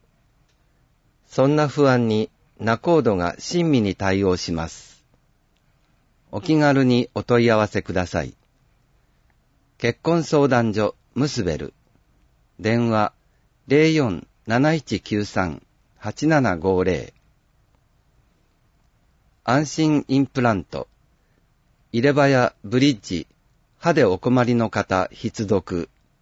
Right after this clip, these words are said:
インプラントのこと、よくわかった。読んだ方の約九十六パーセントの方が、参考になった、と回答。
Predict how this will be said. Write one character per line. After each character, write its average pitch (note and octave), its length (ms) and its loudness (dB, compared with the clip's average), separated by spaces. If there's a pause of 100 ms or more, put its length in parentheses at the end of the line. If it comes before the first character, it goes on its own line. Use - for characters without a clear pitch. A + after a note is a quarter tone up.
(1080)
イ B2+ 80 0
ン E3 120 0
プ E3+ 140 -2
ラ D3+ 120 2
ン C#3+ 100 0
ト - 160 -4
の F2 140 -2
こ D#2+ 120 -6
と、 E2+ 300 -6 (180)
よ C#3+ 140 0
く - 140 -2
わ F2 140 2
か F#2+ 140 -2
っ - 60 -6 (120)
た。 - 180 -10 (1500)
読 E3 160 2
ん F3 60 2
だ C3+ 100 0
方 F#2+ 280 -4
の F2 260 -4
約 C3 420 -4
九 F#3 220 0
十 B2 180 0
六 F#2 240 -2
パ C#3+ 180 0
ー D3 40 -2
セ D3+ 160 -2
ン C3 60 -2
ト A2+ 120 -4
の F2+ 100 -2
方 F2 280 -4
が、 D#2 200 -6 (400)
参 C3+ 300 -2
考 D3 220 0
に C#3 100 4
な B2 160 2
っ - 140 -10
た、 - 180 -10 (360)
と C#3+ 120 -4
回 A2+ 260 -2
答。 E2+ 360 -6